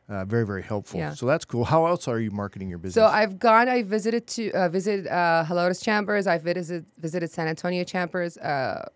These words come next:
Speaker 2: um, and then I've also visited, uh, small chapters that were, uh, I was told by my other B N I people that, you know, I think one of 'em, uh, called, uh, I forgot. I forgot what it was called.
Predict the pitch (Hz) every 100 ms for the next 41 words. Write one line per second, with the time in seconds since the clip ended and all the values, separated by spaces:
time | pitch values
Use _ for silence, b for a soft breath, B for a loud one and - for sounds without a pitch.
0 | - 160 147 139 151 156 _ - 170 165
1 | 160 160 - 160 160 - 170 - 175 165
2 | 165 160 165 165 160 - - 156 156 160
3 | - b b b - 190 185 185 190 190
4 | - 185 185 226 220 214 175 190 175 -
5 | 175 175 170 160 _ _ - 175 165 151
6 | 143 - _ _ _ _ _ - 185 -
7 | - 180 170 170 160 165 170 175 160 170
8 | 180 170 185 185 185 185 196 196 190 170
9 | 151 - _ 180 165 165 - - 196 190
10 | 185 185 185 185 175 165 165 - 165 160
11 | 156 - - 220 151 151 151 _ _ _
12 | - _ _ _ _ _ 170 190 190 175
13 | _ _ _ _ _ _ _ _ 175 170
14 | 165 _ 175